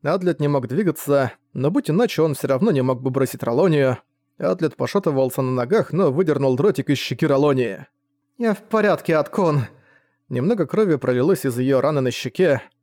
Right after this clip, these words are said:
и этого хватило с силой святой свежей крови, чтобы вывести из организма яд. Исцелившись, они попытались догнать Голдофа, но он уже был слишком далеко.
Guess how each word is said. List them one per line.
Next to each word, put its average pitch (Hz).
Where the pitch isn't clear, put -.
и -
этого 170
хватило 131
с -
силой 147
святой 135
свежей 127
крови, 180
чтобы 143
вывести 143
из 127
организма 135
яд. 127
Исцелившись, 151
они 175
попытались 139
догнать 131
Голдофа, 135
но 147
он 190
уже 131
был 139
слишком 135
далеко. 123